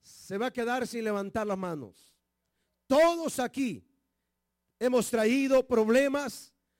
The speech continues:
de una o de otra manera. Si yo pregunto,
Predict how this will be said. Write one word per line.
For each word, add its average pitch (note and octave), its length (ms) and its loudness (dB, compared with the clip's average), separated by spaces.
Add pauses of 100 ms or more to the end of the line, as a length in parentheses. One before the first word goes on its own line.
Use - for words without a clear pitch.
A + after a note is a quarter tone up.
(240)
de A3 320 -4
una D4 480 4
o B3 160 4
de A#3 100 4
otra C4 340 4
manera. A#3+ 560 -2 (1160)
Si B3 260 -2
yo E4+ 160 6
pregunto, D4+ 880 0